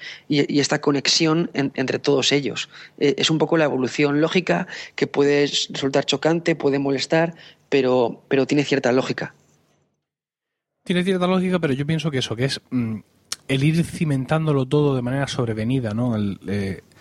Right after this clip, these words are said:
Speaker 2: eh, lo que a mí realmente me molesta, o sea, el ver que yo ahora me doy de baja de Google Plus, ¿vale? Que lo puedo hacer, evidentemente,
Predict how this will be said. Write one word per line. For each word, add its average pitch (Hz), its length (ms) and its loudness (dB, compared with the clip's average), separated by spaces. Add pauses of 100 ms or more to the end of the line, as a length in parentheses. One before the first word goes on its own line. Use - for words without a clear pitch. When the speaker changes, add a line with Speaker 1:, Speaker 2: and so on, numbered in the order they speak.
(440)
Speaker 2:
eh, - 640 -6 (540)
lo 127 180 2
que 127 120 -2
a 123 40 2
mí 156 200 4
realmente 143 440 0
me 131 80 0
molesta, 120 380 -2
o 104 40 -4
sea, 127 140 0
el 117 100 -2
ver 165 200 0
que 127 140 -2
yo 139 160 4
ahora 143 200 2
me 117 140 -2
doy 135 120 4
de 139 60 6
baja 147 280 0
de 110 100 0
Google 135 240 2
Plus, 147 480 -2 (920)
¿vale? 123 280 -2
Que 127 80 -2
lo 104 120 0
puedo 104 200 2
hacer, 143 280 0
evidentemente, 123 840 -2